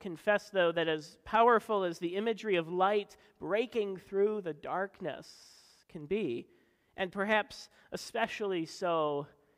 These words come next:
in our twenty twenty times, I always bristle a little, not so much at the imagery itself, but at the way it's been misused.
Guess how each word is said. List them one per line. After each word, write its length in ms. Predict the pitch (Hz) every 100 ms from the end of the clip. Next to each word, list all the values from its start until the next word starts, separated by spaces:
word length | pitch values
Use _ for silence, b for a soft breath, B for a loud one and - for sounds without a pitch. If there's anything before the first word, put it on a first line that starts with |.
| b
in 200 | 180 180
our 200 | 156 156
twenty 440 | - - 185 170 160
twenty 600 | - 180 170 147 147 - -
times, 880 | 185 170 127 127 131 135 - - - _ _ _ _ _ _ _ _ _ _ _ _ _ _ _ _ _ -
I 80 | 220
always 500 | 247 247 202 175 165 - - - _ _ _
bristle 480 | 185 214 - 196 165
a 20 |
little, 360 | 151 147 139 143
not 300 | 185 285 269 _
so 180 | - 240
much 280 | 220 208 208
at 100 | 190
the 140 | 196
imagery 460 | 196 214 196 202 170
itself, 640 | - - 226 208 175 156 -
but 200 | 180 - b b b
at 100 | 190
the 100 | 214
way 320 | 196 220 233 220
it's 240 | 185 -
been 600 | 208 196 190 170 170 165 _ _
misused. 1200 | 170 202 196 - - 208 156 131 123 - - -